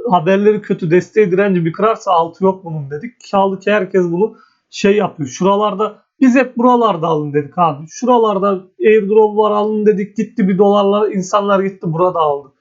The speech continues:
Yani yapmayın bunu. T R X'e bakacaktık.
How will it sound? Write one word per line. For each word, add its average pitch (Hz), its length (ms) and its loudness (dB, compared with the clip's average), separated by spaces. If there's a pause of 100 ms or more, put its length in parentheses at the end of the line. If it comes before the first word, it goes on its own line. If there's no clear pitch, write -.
(340)
Yani 170 160 -2
yapmayın 180 500 -2
bunu. 131 100 -14 (580)
T 185 220 2
R 196 120 4
X'e 190 280 -4
bakacaktık. - 560 -8